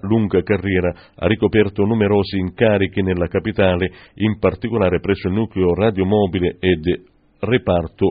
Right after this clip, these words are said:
operativo. La fiera agricola del Mediterraneo si farà, e così la quarantesima edizione è stata salvata a tempo di record, che si terrà dal ventisei al ventotto settembre al Foro Boario di Ragusa.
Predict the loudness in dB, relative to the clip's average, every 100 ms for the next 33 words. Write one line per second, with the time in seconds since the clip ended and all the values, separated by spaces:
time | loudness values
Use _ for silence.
0 | 0 0 2 0 0 -6 -8 -10 -12 _
1 | _ _ _ _ -2 2 2 0 2 2
2 | 2 0 2 0 2 2 2 0 0 0
3 | 2 0 2 0 0 0 0 -2 -8 _
4 | _ -6 -2 -2 0 4 4 4 2 2
5 | 0 0 0 2 2 2 2 0 0 -4
6 | -2 0 2 2 0 2 2 4 4 2
7 | 2 -2 2 2 0 2 0 0 -2 0
8 | -2 0 0 0 -2 0 -2 -2 -2 0
9 | -2 -2 0 0 2 0 -2 -14 -20 -2
10 | -2 0 0 0 0 0 2 2 2 0
11 | -2 -2 -4 -2 -4 -2 0 0 0 -4
12 | 0 0 0 0 0 0 0 -2 0 0
13 | 0 -2 0 -2